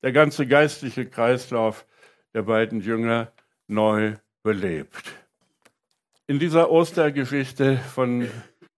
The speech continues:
Kleopas und dem anderen Jünger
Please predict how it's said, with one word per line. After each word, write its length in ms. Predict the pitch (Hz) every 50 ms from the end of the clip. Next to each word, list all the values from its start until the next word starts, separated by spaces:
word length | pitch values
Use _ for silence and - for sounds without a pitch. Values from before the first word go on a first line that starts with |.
| _ _
Kleopas 760 | - - 127 139 139 139 135 135 - 143 139 139 139 135 - 131
und 220 | 127 117 113 110
dem 160 | 117 113 113
anderen 540 | - 127 131 135 135 123 120 123 123 123 120
Jünger 580 | 107 113 120 127 131 127 127 127 127 127 -